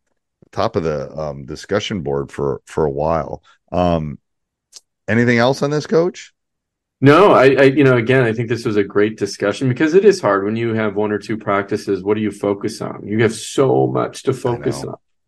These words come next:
Speaker 1: I know.
Speaker 2: And, you know, teaching them, and if you can, obviously you can combine drills where you're working on, uh, you know, multiple tasks at the same time, that's always better. But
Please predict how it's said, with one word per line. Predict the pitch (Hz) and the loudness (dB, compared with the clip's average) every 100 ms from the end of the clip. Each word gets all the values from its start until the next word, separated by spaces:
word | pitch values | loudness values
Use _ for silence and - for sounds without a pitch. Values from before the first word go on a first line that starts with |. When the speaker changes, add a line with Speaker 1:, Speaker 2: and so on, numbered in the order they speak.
| _ _ _ | _ _ _
Speaker 1:
I | - | -2
know. | 104 104 | 2 2
Speaker 2:
And, | 101 98 _ _ | 0 -6 _ _
you | 117 | 0
know, | 107 101 101 - | 2 2 -4 -8
teaching | - 131 135 123 113 | -2 0 2 0 2
them, | 110 107 107 | 0 0 0
and | 113 | -2
if | 113 | -2
you | 107 | -4
can, | 107 | -6
obviously | 117 110 120 - 104 | -2 0 0 -2 -4
you | |
can | 98 | -4
combine | 92 101 104 98 | -4 -2 -2 -2
drills | 98 107 101 | 2 2 2
where | 98 | 0
you're | 92 | 0
working | 98 98 92 | 0 -2 -4
on, | 87 87 87 | -6 -8 -10
uh, | 92 90 - - | -10 -10 -12 -10
you | 104 | -8
know, | 90 | -6
multiple | 90 92 95 90 80 | -4 -6 -6 -8 -8
tasks | - 90 92 | -4 -2 -2
at | 101 90 - | -6 -8 -10
the | |
same | - 95 | -10 -10
time, | 90 90 | -8 -8
that's | 87 87 | -8 -8
always | 80 - | -8 -8
better. | - 113 90 | -2 -2 0
But | - 95 82 | 0 0 0